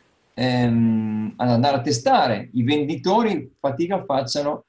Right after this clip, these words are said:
ad andare a rompere questi minimi. Quindi è una situazione veramente interessante in divenire,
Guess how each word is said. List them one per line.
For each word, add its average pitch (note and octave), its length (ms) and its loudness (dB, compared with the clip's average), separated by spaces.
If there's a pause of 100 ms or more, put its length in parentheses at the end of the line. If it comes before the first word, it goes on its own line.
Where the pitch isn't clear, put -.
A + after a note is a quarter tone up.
(220)
ad C#3+ 160 0
andare D#3 260 2
a - 20 4
rompere C#3 380 2
questi B2+ 300 -2
minimi. A2+ 240 0
Quindi B3+ 180 0
è F#3 40 0
una D#3 80 -4
situazione D#3 540 -2
veramente C#3 400 0
interessante G3 680 0
in D3+ 160 2
divenire, F3 600 -2